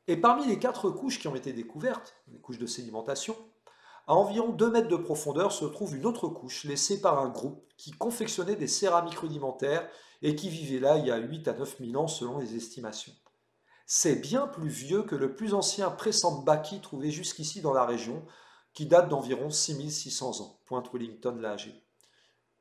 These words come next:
Pour lui, cela pourrait complètement changer l'histoire non seulement de la région, mais, de, mais aussi de tout le Brésil.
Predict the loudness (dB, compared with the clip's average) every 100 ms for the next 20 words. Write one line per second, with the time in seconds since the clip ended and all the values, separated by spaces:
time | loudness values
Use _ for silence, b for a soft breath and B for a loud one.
0 | _ _ 6 6 4 0 -4 -16 _ _
1 | _ _ _ _ -12 0 6 6 6 2
2 | 0 -2 -2 -2 -2 -4 -4 -4 -4 -6
3 | -6 2 2 2 0 2 2 0 0 0
4 | 2 2 0 -2 -4 -4 -4 -6 -8 -6
5 | -4 -6 -6 -8 -6 -8 -8 -12 -18 -20